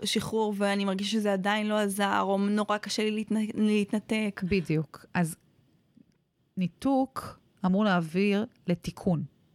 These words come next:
Speaker 2: זה אותם אותיות רק בסיכול. אה, ותיקון אומר שאני מוציאה תכונה חדשה מתוכי, שלא הייתה עד היום. ביום שהצלחתי להוציא את התכונה הזו, הכאב עובר. בואי נעשה דוגמה.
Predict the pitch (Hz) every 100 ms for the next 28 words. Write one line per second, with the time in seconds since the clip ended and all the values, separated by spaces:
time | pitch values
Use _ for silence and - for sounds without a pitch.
0 | _ _ 175 175 214 208 208 185 175 190
1 | 175 170 - 170 - 175 277 - - -
2 | - - - - - 175 165 165 165 170
3 | 180 180 - 302 302 208 196 269 262 294
4 | - - 175 165 170 - 190 240 - -
5 | 180 170 185 254 - 180 156 147 - 226
6 | 226 170 - 117 - 170 - _ - 180
7 | 226 302 - 165 151 156 156 139 151 -
8 | _ _ - - - - 185 196 262 311
9 | 208 - 226 - 202 165 220 220 - -
10 | 160 165 220 277 294 427 - _ _ _
11 | _ _ 170 - 185 185 160 143 127 160
12 | - _ _ _ _ _ - 185 185 180
13 | - 170 156 151 147